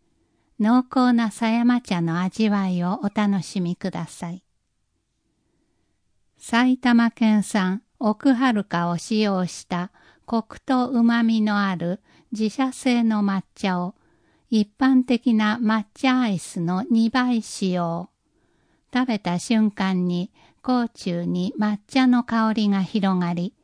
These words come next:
奥深い濃厚な味わいを堪能できるアイスもなかです。ずっしりとした食べ応えのあるサイズで、満足感が高いのもポイントです。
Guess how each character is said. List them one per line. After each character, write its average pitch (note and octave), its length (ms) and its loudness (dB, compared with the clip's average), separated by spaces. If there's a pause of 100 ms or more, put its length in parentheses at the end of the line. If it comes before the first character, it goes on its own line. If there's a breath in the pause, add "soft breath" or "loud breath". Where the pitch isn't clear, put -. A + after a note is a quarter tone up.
(460)
奥 A3+ 320 0
深 B3 380 0
い F#3 160 0
濃 A#3+ 320 2
厚 B3 260 2
な A3+ 300 0
味 A3+ 280 0
わ G#3+ 220 0
い G3+ 180 0
を G3 160 0
堪 A3 380 0
能 F#3+ 260 0
で F#3 140 -4
き F3+ 220 -6
る F3 200 -6 (340 soft breath)
ア A#3 160 0
イ B3+ 100 2
ス - 220 -2
も A3+ 180 4
な - 160 -2
か - 160 -6
で F3 160 -8
す。 - 240 -20 (840)
ず G#3+ 180 0
っ G3+ 40 2
し - 280 -2
り A#3 140 -2
と F3+ 160 -2
し - 160 -8
た F#3 220 -4
食 G#3 140 -2
べ C4 100 0
応 B3+ 280 2
え A3+ 220 0
の G#3 220 0
あ G3+ 80 0
る E3+ 120 -4
サ G3+ 240 -4
イ F3 100 -4
ズ F3+ 180 -8
で、 F3+ 220 -8 (500)
満 B3 280 4
足 B3+ 320 -2
感 E3+ 300 -2
が F3+ 140 -4
高 G#3 340 -2
い F3+ 100 0
の E3 200 -2
も F3 180 -4
ポ G#3+ 220 -2
イ G3+ 160 2
ン F#3 120 -2
ト F3 200 -10
で D3+ 160 -10
す。 - 240 -20